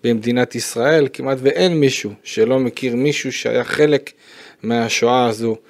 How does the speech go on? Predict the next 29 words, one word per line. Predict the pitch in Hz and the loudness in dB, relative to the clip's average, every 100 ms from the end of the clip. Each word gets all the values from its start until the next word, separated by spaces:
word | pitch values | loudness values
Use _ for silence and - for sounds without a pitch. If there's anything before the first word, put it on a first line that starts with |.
| - - - _ | -20 -20 -20 _
שביצעו | - 120 110 113 - 127 117 | -4 -2 0 -2 0 0 0
אותם | 113 - 123 117 110 | -8 -4 -2 -2 -2
טרוריסטים | 120 107 110 127 - 127 110 | -2 0 0 -2 -4 -4 -2
ארורים. | 104 110 135 156 147 147 _ _ - _ _ | -2 2 4 4 2 -6 _ _ -20 _ _
ואנחנו | 110 110 110 | -8 -6 -4
עם | 107 | -4
פרק, | - 117 113 - | 0 0 0 -4
אה, | 104 | -6
לזכרם | 110 110 - 147 120 | -6 -8 -6 -4 -6
של | - 101 | -8 -12
כל | - 147 | -2 0
אוהדי | 135 117 | 2 0
הפועל | 120 110 117 | -2 0 -2
באר | 104 104 | 0 -4
שבע, | 98 120 113 110 101 - | 0 2 2 2 -4 -8
כאן | - 110 | -4 -2
בפודקאסט | 101 - 110 - 98 - | -2 -2 -4 -2 -10 -10
הפועל | - 110 | -2 -2
באר | 104 104 | 0 -4
שבע, | - 110 | 0 0
בערוץ | 104 107 107 | 2 2 0
הפודקאסטים | 104 - 113 - 104 - 104 | -2 -2 -4 -4 -10 -10 -8
של | - 104 | -6 -2
וואן. | 123 135 120 - _ - - - _ | 0 0 -2 -10 _ -20 -20 -20 _
אוהדים | 107 110 127 | -4 0 0
שנפלו, | - 117 110 - 143 139 117 _ _ | 2 0 0 -2 4 4 2 _ _
נרצחו | 107 104 104 113 107 - 135 123 - - - - - - | -8 -6 -4 -2 -2 2 2 2 -10 -20 -20 -20 -8 -4
ונחטפו | 120 123 110 - 110 - 120 110 110 | -2 -2 -6 -6 -8 0 0 0 -2
מאז | 113 113 113 | 0 2 0